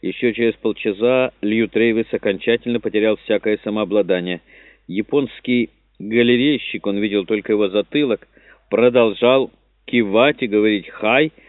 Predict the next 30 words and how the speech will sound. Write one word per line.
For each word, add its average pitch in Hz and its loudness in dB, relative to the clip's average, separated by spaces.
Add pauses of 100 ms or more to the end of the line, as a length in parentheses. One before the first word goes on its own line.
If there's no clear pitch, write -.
(240)
а 107 0
некий 139 -2
человек, 127 2
сидевший 113 -2
в 95 -10
заднем 113 2
ряду, 110 2 (400)
которого 110 2
заслоняла 117 0
колонна, 160 0 (180)
тоже 135 2
не 120 0
сдавался 107 0 (300)
и 92 -12
повышал 117 0 (100)
ставку. 95 -2
Что, - -4
черт - -4
возьми, 110 -2
здесь 104 -4
происходит? 104 -4 (320)
Ведь 113 -2
мазня 120 2
этого 117 0
Макфи 117 -2
не 110 -2
стоит 120 -2
и 113 0
выеденного 117 0
яйца. 127 -2